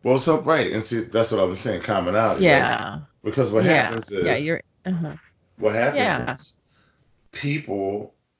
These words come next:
Speaker 1: and I would say women tend to feel like they're martyrs in a relationship because they're like, "Oh, I love him, and he,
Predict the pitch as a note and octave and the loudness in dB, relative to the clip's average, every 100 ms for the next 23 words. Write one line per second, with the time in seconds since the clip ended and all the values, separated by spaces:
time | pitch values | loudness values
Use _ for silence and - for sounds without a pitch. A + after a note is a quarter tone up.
0 | _ - G2+ A2 F#2 G2 - F#2 F2+ D#2 | _ -4 2 4 4 -2 -2 -2 -2 -4
1 | D#2+ G#2 A#2 G#2+ G2+ - G2+ F#2+ E2+ - | 0 0 2 0 -2 -4 -4 -4 -4 -6
2 | F2+ F2 E2 D#2+ C#2+ _ _ _ _ _ | -4 0 0 -2 -10 _ _ _ _ _
3 | _ _ _ - A2 G2+ F#2+ F2 F2+ G#2 | _ _ _ 0 4 6 6 4 4 4
4 | G#2 G#2 G#2+ F#2+ E2+ E2 F2 E2 D2+ D#2+ | 6 6 6 4 0 -4 -6 -6 -6 -6
5 | D2+ D2+ C#2+ D#2 D2+ - C#2+ D#2 D2 D2 | -6 -8 -8 -8 -8 -8 -6 -4 -4 -2
6 | C#2+ - G#2+ A#2 A#2+ A2+ A2 A2+ A2 A2 | -2 0 6 6 6 6 6 6 4 0
7 | G#2 G#2+ G#2 G2 F2+ D#2 - _ _ _ | 0 -2 -4 -4 -4 -6 -12 _ _ _
8 | _ - G2+ | _ -8 -4